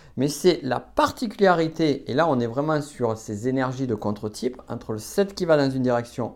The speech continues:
et le social qui va dans une autre, qui va amener que le sept social va avoir tendance à se sacrifier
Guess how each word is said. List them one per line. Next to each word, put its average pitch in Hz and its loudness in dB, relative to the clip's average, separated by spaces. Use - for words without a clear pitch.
et - -6
le 110 -4
social - -6
qui 147 -2
va 127 4
dans 107 -4
une 90 -6
autre, - -10
qui 175 -4
va 165 8
amener 139 2
que - -2
le 117 0
sept - 0
social 127 -4
va 131 2
avoir 120 2
tendance 127 -2
à 123 0
se - -6
sacrifier 180 -2